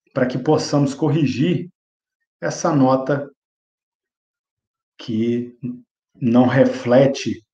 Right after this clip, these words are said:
todas as habilidades e competências que nós temos aqui, tá?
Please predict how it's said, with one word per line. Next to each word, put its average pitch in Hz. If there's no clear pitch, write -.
todas 127
as 131
habilidades 120
e 120
competências 123
que -
nós 123
temos 127
aqui, -
tá? -